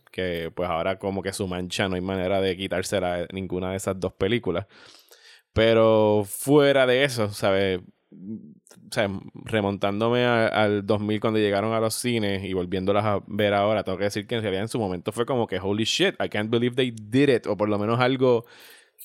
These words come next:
semejante a lo que uno esperaría de una película de cómics que para ese momento no era la norma. O sea, estábamos un año antes de la primera Spider-Man, lo último que se había visto de cómics en el cine así grande había sido,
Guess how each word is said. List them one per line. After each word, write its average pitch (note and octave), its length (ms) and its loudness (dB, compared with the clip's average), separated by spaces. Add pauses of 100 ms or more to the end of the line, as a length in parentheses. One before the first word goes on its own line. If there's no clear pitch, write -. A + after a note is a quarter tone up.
(160)
semejante B2 800 2
a C#3 60 6
lo B2 120 6
que A#2 80 -2
uno A#2 100 0
esperaría B2+ 360 2
de B2+ 60 2
una B2 140 0
película A#2+ 300 2
de A#2+ 100 2
cómics B2+ 300 -2
que A2 140 0
para G2 200 2
ese A2+ 240 0
momento A2+ 460 -2
no G#2 200 0
era G#2 220 2
la F#2+ 140 -4
norma. A2 380 0
O - 40 -14
sea, F2+ 200 -2
estábamos G2+ 600 -2
un G#2+ 140 -2
año A2 360 -2
antes G#2 420 -2
de F#2 340 -2
la G2 80 -4
primera F#2+ 280 -4
Spider-Man, A#2+ 800 0 (340)
lo G2+ 120 0
último G#2+ 320 0
que G#2+ 80 -2
se A#2 100 -2
había G#2+ 160 4
visto G#2 280 0
de G2 120 2
cómics G2+ 320 -4
en G2 100 -4
el F#2+ 100 -6
cine G2 460 -4
así G2 220 -6
grande G2 340 0
había F#2 180 0
sido, F#2+ 540 0